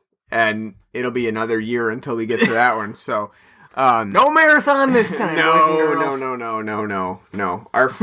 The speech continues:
Speaker 2: <laughs>
Speaker 1: our friend actually did a marathon of it for BuzzFeed, I think it was, or something like that. And
Speaker 2: Wow, God
Speaker 1: wrote
Speaker 2: bless,
Speaker 1: about it,
Speaker 2: God
Speaker 1: yeah.
Speaker 2: bless them.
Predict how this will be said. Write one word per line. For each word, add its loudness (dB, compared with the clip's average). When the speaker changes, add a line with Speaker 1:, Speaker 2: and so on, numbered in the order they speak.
Speaker 2:
<laughs> -6
Speaker 1:
our 2
friend 0
actually 0
did 0
a -2
marathon 0
of 0
it 0
for -2
BuzzFeed, 0
I -2
think -4
it -4
was, -4
or -12
something -8
like -6
that. 0
And 0
Speaker 2:
Wow, -2
God -4
Speaker 1:
wrote 0
Speaker 2:
bless, 0
Speaker 1:
about 0
it, -2
Speaker 2:
God -6
Speaker 1:
yeah. 0
Speaker 2:
bless -6
them. -12